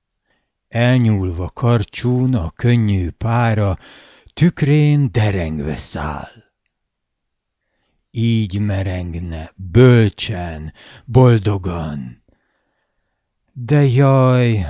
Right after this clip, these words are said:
vár rá medre rideg törése. Kövek hasító élén felszakad a csönd, a béke, s változva robajló árrá, ős céltalan,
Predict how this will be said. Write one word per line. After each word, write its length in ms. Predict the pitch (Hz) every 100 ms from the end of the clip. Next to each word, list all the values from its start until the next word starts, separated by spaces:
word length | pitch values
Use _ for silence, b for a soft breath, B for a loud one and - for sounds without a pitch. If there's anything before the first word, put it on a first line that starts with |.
| 87
vár 460 | 90 127 127 120 110
rá 420 | 101 117 113 113
medre 520 | 107 110 101 98 110
rideg 500 | 95 104 92 95 -
törése. 920 | - - 85 80 78 76 - - - _ _ _ _ _ b b b b b b
Kövek 380 | - 147 127 143
hasító 720 | - 156 - 143 139 - 143 143
élén 460 | 143 139 147 147
felszakad 840 | - 147 139 113 - 131 - 127 123
a 100 | 101
csönd, 520 | - 127 120 120 113
a 100 | 113
béke, 600 | 104 120 117 104 127 - B B B B B
s 120 | -
változva 840 | 135 135 127 - 127 95 98 110
robajló 840 | 104 180 135 151 147 139 139 135
árrá, 760 | 135 135 120 107 120 117 110 - B B B
ős 520 | 156 175 180 170 - -
céltalan, 1080 | - 156 147 135 - 139 127 120 120 104